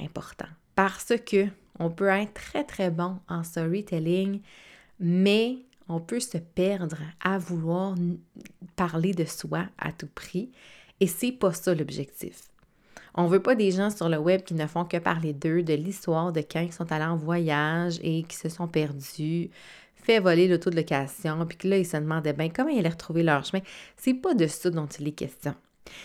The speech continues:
Si on est capable de raconter cette même histoire, mais à travers les yeux, à travers les lunettes, <laughs> cette vision-là de notre client idéal, c'est là qu'on atteint la cible. Quand on réussit à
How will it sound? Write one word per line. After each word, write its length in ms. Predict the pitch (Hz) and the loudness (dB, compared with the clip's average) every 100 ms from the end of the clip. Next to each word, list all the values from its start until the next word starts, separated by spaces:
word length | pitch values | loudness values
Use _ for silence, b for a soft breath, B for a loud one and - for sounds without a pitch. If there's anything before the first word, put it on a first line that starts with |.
| B | B
Si 440 | B - 277 277 - - | B -2 2 2 0 -4
on 160 | 170 | 0
est 80 | 190 | 0
capable 400 | 202 202 202 175 | 0 0 2 2
de 60 | 156 | 0
raconter 520 | 160 196 208 202 208 | 0 -2 -2 0 0
cette 240 | 165 151 | 0 -4
même 300 | 156 185 247 | 0 2 4
histoire, 480 | 233 - 208 190 160 | 2 0 0 0 0
mais 140 | 151 - | -2 -2
à 140 | - 240 | -2 -2
travers 720 | - 220 190 190 190 170 160 - - | -2 -2 0 0 2 0 -2 -10 -2
les 540 | 185 175 190 190 170 180 | 4 4 4 4 2 0
yeux, 180 | 196 | 2
à 40 | 165 | 0
travers 380 | - 165 175 170 | 0 -2 0 2
les 140 | 160 | 2
lunettes, 680 | 160 240 208 185 190 - - 185 | 2 2 4 2 0 -10 -12 -10
<laughs> 60 | |
cette 300 | - 190 170 | 0 2 2
vision-là 680 | 175 233 220 185 170 165 180 190 B B B | 0 -2 0 0 2 4 4 2 B B B
de 60 | 170 | 0
notre 160 | 156 | 0
client 220 | - 175 | -2 0
idéal, 340 | 170 147 160 180 | 2 4 4 2
c'est 240 | - 156 | -2 -2
là 400 | 156 165 202 202 - - | 0 4 4 2 -6 -8
qu'on 200 | 156 151 | -6 -4
atteint 380 | 143 - 165 165 B B B B | -6 -2 -2 -4 B B B B
la 180 | 156 156 | -2 -2
cible. 480 | - 151 147 147 147 B B B B | -4 -2 -2 -4 -8 B B B B
Quand 200 | 196 196 | 0 4
on 80 | 185 | 2
réussit 800 | 160 196 254 254 - - 233 202 _ _ - - | 2 4 4 4 0 -2 -2 -2 _ _ -14 -2
à 340 | - 180 196 | 0 2 0